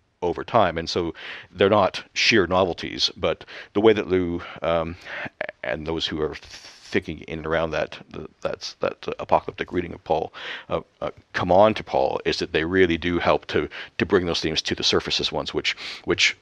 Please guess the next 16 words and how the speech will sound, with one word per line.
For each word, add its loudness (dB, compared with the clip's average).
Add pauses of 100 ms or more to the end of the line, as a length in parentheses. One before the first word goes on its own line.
(140)
in -2
my 4
mind -2
require, 4 (280)
uh, -4 (180)
uh, 2 (140)
uh, -6 (140)
important -2
theological 0
reception 0
and 2
then 0
sort -2
of, -12 (100)
um, -4 (440)
uh, 6